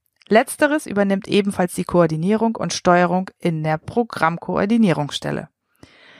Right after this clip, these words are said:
Hier wird unter anderem sichergestellt, dass die Qualitätsstandards bei der Erstberatung, aber auch bei der Prozessberatung und beim Ergebnisgespräch eingehalten werden.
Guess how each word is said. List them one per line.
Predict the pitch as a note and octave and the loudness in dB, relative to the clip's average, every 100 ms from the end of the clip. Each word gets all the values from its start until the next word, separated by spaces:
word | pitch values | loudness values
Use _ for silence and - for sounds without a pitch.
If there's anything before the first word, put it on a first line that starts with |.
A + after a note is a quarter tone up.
| _ | _
Hier | - F#4 | 2 4
wird | F#4+ | 6
unter | - A#3 G3+ | 4 4 2
anderem | F#3+ F3 | 0 0
sichergestellt, | E3 F#3 A#3 A#3 - A3+ B2+ | -2 -2 -2 -2 0 2 2
dass | G3 - | 0 -2
die | G3 F#3+ | -6 -4
Qualitätsstandards | - F#3 F#3 A3+ - - G#3+ G#3+ G#3 - _ _ | 0 0 0 -2 -2 0 2 2 0 -6 _ _
bei | F#3 F3+ F3 | 0 0 2
der | E3+ E3+ | 0 -2
Erstberatung, | - D4+ - D#3 D3+ D#3 F#3 E3+ - - - - | -2 -2 -4 -4 -2 -2 -6 -8 -16 -20 -20 -6
aber | - F3 F3 | 0 2 4
auch | - - - | 4 4 2
bei | B3+ | 0
der | A#3+ A#3 | 2 0
Prozessberatung | - A3 A#3+ A3+ - D#3 D#3 E3 F3+ - | -2 -6 -6 -4 -4 -2 -4 -4 -8 -2
und | A3 A#3+ | 0 0
beim | G3+ F#3+ | 0 0
Ergebnisgespräch | F#3+ F#3 - E3+ - E3 - A#3 - - | -2 -4 -6 -6 -8 -8 -6 -6 -6 -6
eingehalten | D#3+ D3 C3+ C#3 - C3+ | -6 -4 -4 -6 -6 -8
werden. | C3+ C3+ D3 | -10 -10 -16